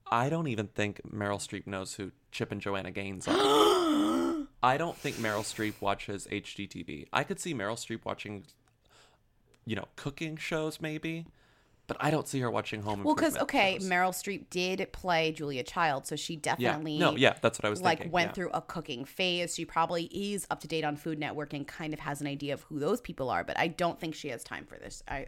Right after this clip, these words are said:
Speaker 2: I agree.
Speaker 1: No, I don't think so.
Speaker 2: What? So does Johnny Depp know who Tarek El Moussa is?
Speaker 1: Mm, I think this one, I feel like this is, it's l-, likelier that he would know who Tarek El Moussa is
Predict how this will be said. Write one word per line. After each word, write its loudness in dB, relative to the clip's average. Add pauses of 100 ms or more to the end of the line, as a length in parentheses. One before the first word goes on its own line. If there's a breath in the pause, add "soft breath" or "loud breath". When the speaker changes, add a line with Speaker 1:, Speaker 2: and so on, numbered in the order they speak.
Speaker 2:
I -2
agree. -10 (840)
Speaker 1:
No, 4
I 4
don't 4
think -4
so. -6 (420)
Speaker 2:
What? 2
So -2
does -2
Johnny 2
Depp 2
know -2
who -4
Tarek -2
El -4
Moussa -6
is? -10 (800)
Speaker 1:
Mm, -6
I 6
think -8
this -4
one, -2 (100)
I 2
feel -2
like 0
this -4
is, -8 (600)
it's 0
l-, -4
likelier 0
that -4
he -6
would -4
know -4
who -8
Tarek 0
El -2
Moussa -4
is -2